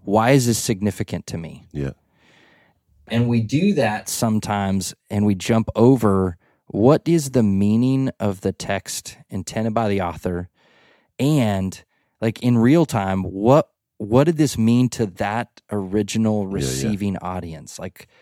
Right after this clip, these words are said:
Speaker 1: those people present at these events or hearing this teaching, why was this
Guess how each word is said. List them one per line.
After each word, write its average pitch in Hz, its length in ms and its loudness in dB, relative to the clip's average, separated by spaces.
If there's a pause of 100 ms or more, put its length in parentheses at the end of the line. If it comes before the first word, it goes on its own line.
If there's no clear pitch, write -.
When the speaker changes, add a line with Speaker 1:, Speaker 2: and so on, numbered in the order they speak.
(140)
Speaker 1:
those 143 220 4
people 156 320 -2
present 127 480 0
at 101 120 -6
these 110 200 -2
events 95 540 -2
or 95 120 -6
hearing 127 400 -2
this 113 160 -4
teaching, 95 520 -6 (540)
why 113 440 -4
was 135 300 -2 (120)
this - 560 -4